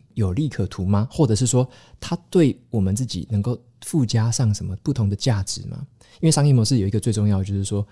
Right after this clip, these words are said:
我们必须要创造出一个很独特的价值，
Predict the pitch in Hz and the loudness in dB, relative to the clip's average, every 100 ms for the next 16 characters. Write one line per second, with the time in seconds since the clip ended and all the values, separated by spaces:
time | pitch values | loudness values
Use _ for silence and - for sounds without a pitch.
0 | _ _ _ _ - 104 98 104 135 117 | _ _ _ _ 2 4 4 4 2 2
1 | 110 101 - 107 98 98 92 - 95 92 | 0 0 -2 -2 0 -2 -4 -4 -6 -6
2 | 101 - 95 - 95 98 - 101 98 - | -8 -8 -8 -4 -6 -8 -10 -8 -6 -2
3 | 95 87 101 92 - | -2 -2 -4 -4 -8